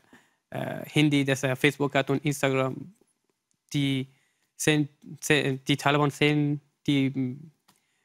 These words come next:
Jungs oder die Mädchen, dass sie abgeschoren wären, die haben sich so viel engagiert und sagen sie, okay, du hast in, ähm, Euro-, bei der europäischen, äh, bei der, bei der Euro-, äh, bei der,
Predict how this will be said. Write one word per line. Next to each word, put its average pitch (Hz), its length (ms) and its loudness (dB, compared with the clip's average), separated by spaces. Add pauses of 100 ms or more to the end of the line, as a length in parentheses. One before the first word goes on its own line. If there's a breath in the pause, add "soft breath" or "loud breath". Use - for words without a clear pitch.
(160)
Jungs 151 280 4
oder 139 160 4
die 131 120 -2
Mädchen, 143 400 2
dass 135 120 -4
sie 135 120 4
abgeschoren 135 420 0
wären, 131 360 0
die 135 120 0
haben 131 100 0
sich 131 160 -2
so 143 120 0
viel 123 160 0
engagiert 135 480 0
und 135 100 -6
sagen 135 200 0
sie, 139 120 -4
okay, 143 320 -4 (680)
du 139 100 0
hast 135 240 -4
in, 135 260 -2
ähm, - 1120 -12 (600)
Euro-, 135 340 0
bei 143 180 2
der 139 120 4
europäischen, 135 680 0
äh, 127 140 -6
bei 139 160 2
der, 135 180 0
bei 135 140 0
der 135 100 2
Euro-, 139 240 2
äh, 135 320 -2
bei 131 140 -2
der, - 180 -4